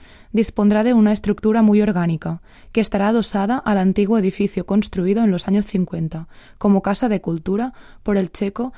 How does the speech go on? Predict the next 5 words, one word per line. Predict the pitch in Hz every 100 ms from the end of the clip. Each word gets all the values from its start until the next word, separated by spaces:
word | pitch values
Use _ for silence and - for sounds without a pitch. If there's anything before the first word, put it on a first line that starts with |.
| - -
Jaroslav | 196 180 175 185 196
Fragnier. | - - 202 180 165 160 165 - - - - - - - - -
En | 202 202
su | 202
opinión, | 175 180 214 214 185